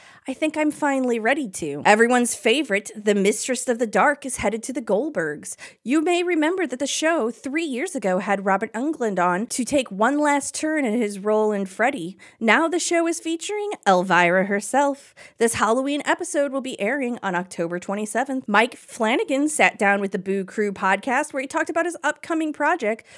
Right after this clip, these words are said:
The Fall of the House of Usher. He stated, A lot of the stuff I do is a slow burn. Fall of the House of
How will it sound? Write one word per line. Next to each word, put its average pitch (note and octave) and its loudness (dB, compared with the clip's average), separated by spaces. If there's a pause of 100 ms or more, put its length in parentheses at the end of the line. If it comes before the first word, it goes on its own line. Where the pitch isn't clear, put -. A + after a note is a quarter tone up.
(160)
The A3 0
Fall F3+ 4
of F3 0
the F#3 -2
House E3+ 0
of E3 -8
Usher. F#3 -2
He D4 -2
stated, F4 -2 (160)
A C#4+ 2
lot C#4+ 4
of - -6
the G4+ -4
stuff E4+ 0
I D#4+ 2
do D4+ -6
is D4+ -8
a D4+ -8
slow C#4 0
burn. F3 -6 (360)
Fall D#4 6
of E4+ 0
the F4 0
House D4+ 2
of D#4+ -6